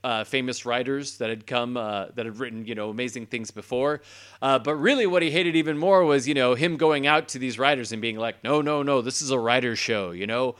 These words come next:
What you write's gonna be put on air." And then, of course, Roddenberry doing the re-, final rewrite on it and kind of making him look like a duncehead.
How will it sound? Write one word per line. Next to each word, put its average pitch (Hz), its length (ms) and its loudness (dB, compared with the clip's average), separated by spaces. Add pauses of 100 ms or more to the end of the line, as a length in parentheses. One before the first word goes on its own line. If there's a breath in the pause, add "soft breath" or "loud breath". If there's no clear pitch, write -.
(220 soft breath)
What 107 200 -10
you 160 140 2
write's 143 380 0
gonna 127 160 -4
be 123 140 -6
put 151 200 4
on 135 220 2
air." 113 300 4
And 98 100 -6
then, 107 100 -4
of 101 120 -8
course, 107 220 -4
Roddenberry 104 680 -6 (480 soft breath)
doing 185 300 4
the 160 80 2
re-, 165 200 6
final 160 400 2
rewrite 139 440 2
on 120 160 0
it 117 120 -4
and 110 160 -6
kind 127 180 -2
of 113 100 -4
making 117 320 -8
him 110 120 -8
look 113 160 -8
like 104 160 -8
a 101 60 -8
duncehead. 101 480 -6